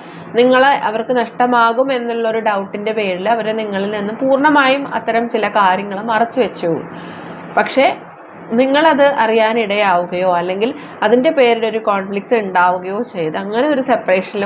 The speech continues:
വന്നു പോയ വ്യക്തികളുണ്ട്. ഓക്കെ, അതുകൊണ്ട് അവർ day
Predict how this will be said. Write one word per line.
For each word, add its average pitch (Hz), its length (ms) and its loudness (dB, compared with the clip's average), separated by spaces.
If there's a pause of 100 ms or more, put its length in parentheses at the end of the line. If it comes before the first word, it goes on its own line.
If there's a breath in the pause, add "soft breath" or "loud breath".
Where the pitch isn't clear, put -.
വന്നു 180 280 -2
പോയ 175 240 2
വ്യക്തികളുണ്ട്. 170 600 2 (760 loud breath)
ഓക്കെ, 214 140 4 (120)
അതുകൊണ്ട് 277 360 4 (140)
അവർ 226 160 2 (500)
day 254 160 6